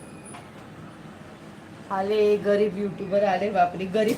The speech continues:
तर आता मीच झाली आहो. अनुप दादा, शुभ सकाळ, खूप खूप धन्यवाद. लाईव्हला आलात त्याच्यासाठी thank you, thank you दादा. चहा वगैरे झाला का तुमचा?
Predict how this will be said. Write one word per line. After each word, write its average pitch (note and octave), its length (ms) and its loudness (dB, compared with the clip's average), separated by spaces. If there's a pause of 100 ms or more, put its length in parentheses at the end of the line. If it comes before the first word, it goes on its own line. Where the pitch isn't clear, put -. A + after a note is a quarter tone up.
तर C4+ 80 4
आता C4 180 2
मीच A#3+ 320 2
झाली G3+ 300 2
आहो. G3 160 4 (720)
अनुप B3 240 -6
दादा, G#3 440 2
शुभ G#3+ 240 -6
सकाळ, G3+ 500 -4 (760)
खूप A#3+ 80 -12 (120)
खूप A#3 140 -6 (100)
धन्यवाद. G3+ 520 4 (880)
लाईव्हला G3+ 420 0
आलात F#3+ 260 -2
त्याच्यासाठी G3 380 -10
thank G3 280 -10
you, A3 200 -12
thank G#3 200 -14
you G#3 80 -8
दादा. F3 300 -10 (3500)
चहा A3+ 220 2
वगैरे A3+ 260 0
झाला A3 280 0
का G#3+ 80 0
तुमचा? F#3+ 380 -4